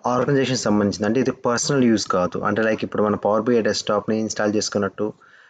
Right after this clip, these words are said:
either సీక్వెల్ Server install చేసుకున్నట్టు ఇది install చేసుకోవాలి. Of course, సే-, ఆ, SharePoint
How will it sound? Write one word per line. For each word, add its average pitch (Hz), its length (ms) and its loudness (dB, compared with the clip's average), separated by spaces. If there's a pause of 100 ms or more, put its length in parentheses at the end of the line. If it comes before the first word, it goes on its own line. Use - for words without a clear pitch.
(160)
either 117 160 2
సీక్వెల్ 120 360 0
Server 113 180 2
install 107 280 0
చేసుకున్నట్టు 104 400 0
ఇది 120 120 4
install 120 380 -2
చేసుకోవాలి. 98 340 -2 (140)
Of - 40 -6
course, - 580 -4
సే-, 117 340 0
ఆ, 104 420 0
SharePoint 127 760 0